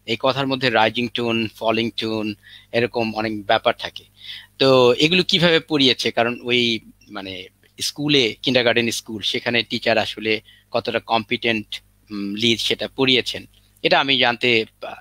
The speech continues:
আগ্রহ থেকে জিজ্ঞেস করেছিলাম। ও বলল যে, "স্যার, এই চ্যাপ্টার বাদ দিয়েছে, টোটালি বাদ।" <laughs> তো এখন আমাদের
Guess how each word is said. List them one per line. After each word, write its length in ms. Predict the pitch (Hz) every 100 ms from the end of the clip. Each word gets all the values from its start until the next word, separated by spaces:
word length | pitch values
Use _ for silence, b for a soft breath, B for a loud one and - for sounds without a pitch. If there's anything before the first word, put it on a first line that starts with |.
| - -
আগ্রহ 320 | 113 117 123
থেকে 220 | - 117
জিজ্ঞেস 280 | 98 104 -
করেছিলাম। 400 | 92 92 85 - -
ও 80 | 123
বলল 260 | 156 151
যে, 220 | 143 147 131 B B
"স্যার, 180 | - 127
এই 80 | 127
চ্যাপ্টার 340 | - 135 127
বাদ 280 | 107 110 110
দিয়েছে, 360 | 117 98 - - _ _ _ b b b b _
টোটালি 320 | 127 131 120 104
বাদ।" 160 | 87 - _ _ _ _ _ _
<laughs> 480 | - - - 131 -
তো 320 | 151 143 180 147 B B B 180 156 _
এখন 360 | 120 135 156 156 -
আমাদের 340 | 120 151